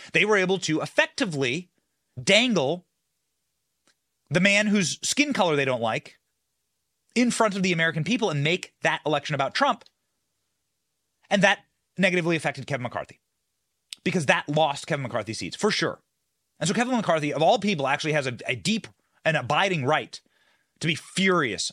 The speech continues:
about this tactic, when Joe Biden, of course, did the exact same thing, and they knew about it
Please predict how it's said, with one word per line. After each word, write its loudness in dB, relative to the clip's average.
about -4
this -2
tactic, -6
when 2
Joe 4
Biden, 4
of -2
course, 2
did -4
the 0
exact 0
same -4
thing, 0
and -2
they 0
knew 0
about 2
it -8